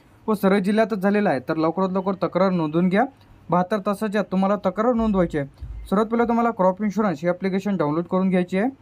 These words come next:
डाउनलोड केल्यानंतर अशा प्रकारचं इंटरफेस तुम्हाला दिसेल. खाते, तुम्हाला तीन नंबरचं जे काही ऑप्शन दिसेल, नोंदणी खात्याशिवाय काम सुरू ठेवा, या ऑप्शनवरती क्लिक करायचं आहे. तर इथून तुम्ही लँग्वेजसुद्धा चेंज करू शकता, इंग्रजी, हिंदी आणि मराठी तीन लँग्वेज आहे.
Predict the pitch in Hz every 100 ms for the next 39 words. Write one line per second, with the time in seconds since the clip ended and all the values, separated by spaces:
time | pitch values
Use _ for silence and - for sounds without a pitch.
0 | - - - - - 175 175 190 220 -
1 | 208 220 233 220 165 127 - 190 202 202
2 | 202 190 156 165 180 185 196 196 190 180
3 | 190 247 - - - - 185 185 226 262
4 | - - _ 196 208 226 226 202 208 220
5 | 220 208 196 214 202 196 214 208 220 180
6 | 160 175 202 220 180 185 196 202 214 254
7 | - - - 190 202 202 208 202 208 156
8 | 131 170 175 196 190 185 196 175 165 185
9 | 185 202 254 - - - - 226 214 240
10 | 226 233 208 180 190 - 196 226 226 226
11 | 202 202 190 175 - 139 - - - -
12 | 180 190 196 185 214 180 185 196 214 220
13 | 190 170 147 180 196 196 196 202 196 196